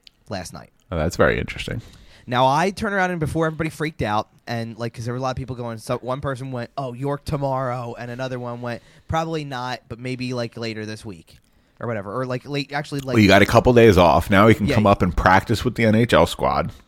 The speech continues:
Speaker 1: Okay.
Speaker 2: practice with Elaine Vigneault, and then next week you have four games against the New Jersey Devils. What better time to break a kid in?
Speaker 1: Well, here's the thing about that. They're on a covid pause right now. The Phantoms are. So he's not playing games.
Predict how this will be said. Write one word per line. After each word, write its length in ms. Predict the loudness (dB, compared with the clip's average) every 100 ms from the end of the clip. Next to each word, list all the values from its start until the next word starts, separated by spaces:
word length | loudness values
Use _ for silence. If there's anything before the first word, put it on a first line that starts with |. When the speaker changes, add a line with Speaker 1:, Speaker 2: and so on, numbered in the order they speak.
| 2
Speaker 1:
Okay. 80 | 6
Speaker 2:
practice 360 | 6 6 4
with 120 | 6 6
Elaine 320 | 6 6 6
Vigneault, 640 | 6 6 6 4 2 2 -2 -20 -20 -20 -16 0
and 120 | 4
then 200 | 4 6
next 280 | 4 4 4
week 260 | 2 2
you 80 | 4
have 160 | 4 4
four 300 | 6 8 8
games 260 | 6 4
against 240 | 4 0 0
the 80 | 2
New 160 | 4
Jersey 380 | 8 8 8 6
Devils. 420 | 8 8 6 2
What 220 | 4 6
better 200 | 6 6
time 260 | 6 4 2
to 60 | 4
break 220 | 2 2
a 100 | _
kid 200 | -4 0
in? 240 | 0 0 -8 _ _ _ _ -10
Speaker 1:
Well, 520 | -4 -4 -2 -2 -4 -8 -14
here's 320 | -10 -8 -8
the 80 | -8
thing 260 | -6 -4 -4
about 280 | -6 -6 -8
that. 180 | -14 -16 _ _ _ _ _ _ _ _ -8
They're 220 | -2 -2
on 100 | -2
a 60 | -4
covid 400 | -2 -4 -4 -4
pause 320 | -2 -2 -4
right 140 | -10 -10
now. 100 | -12
The 80 |
Phantoms 380 | -10 -10 -8 -10
are. 140 | -14 -16
So 100 | -16
he's 240 | -14 -8
not 160 | -8 -6
playing 320 | -8 -6 -8
games. 340 | -8 -8 -10